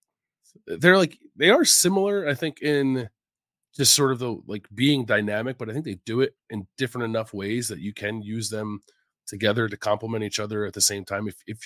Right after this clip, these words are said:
if you wanted to. But I think for both of them, it's more about just, like,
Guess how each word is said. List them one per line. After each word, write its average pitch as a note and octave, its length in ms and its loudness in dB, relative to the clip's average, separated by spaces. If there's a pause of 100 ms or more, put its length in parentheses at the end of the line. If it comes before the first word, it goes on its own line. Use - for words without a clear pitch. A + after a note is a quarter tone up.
if A#2+ 160 -6
you G2+ 120 -2
wanted G2+ 320 -2
to. C#3+ 240 -2 (480)
But C#3 100 10
I C#3 60 12
think F#3+ 200 8
for D3 80 4
both B2 260 0
of A2+ 60 -6
them, G#2+ 140 0
it's G#2 160 0
more C3+ 180 6
about G2+ 420 2
just, F#2+ 220 2
like, F#2 160 -4